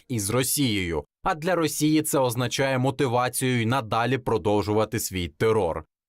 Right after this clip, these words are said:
Невизначеність — це слабкість.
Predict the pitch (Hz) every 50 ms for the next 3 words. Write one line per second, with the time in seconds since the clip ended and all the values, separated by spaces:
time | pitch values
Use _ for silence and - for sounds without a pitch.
0 | _ - 139 143 135 113 98 131 147 151 131 143 151 139 - 139 135 139 135 123
1 | - - - - - - 120 107 101 - - 117 117 113 107 - - - - 90
2 | 82 - - -